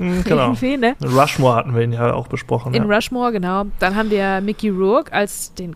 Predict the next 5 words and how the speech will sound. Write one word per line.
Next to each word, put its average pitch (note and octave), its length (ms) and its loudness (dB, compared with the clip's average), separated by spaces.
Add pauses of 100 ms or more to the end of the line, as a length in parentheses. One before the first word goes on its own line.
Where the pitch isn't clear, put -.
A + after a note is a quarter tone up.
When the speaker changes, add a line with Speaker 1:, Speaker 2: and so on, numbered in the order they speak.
(140)
Speaker 2:
Koch. - 460 -2 (1300)
Brittany A#3 380 -4
Murphy B3 560 -4
als A3 240 -6
Nikki. A#3 340 -6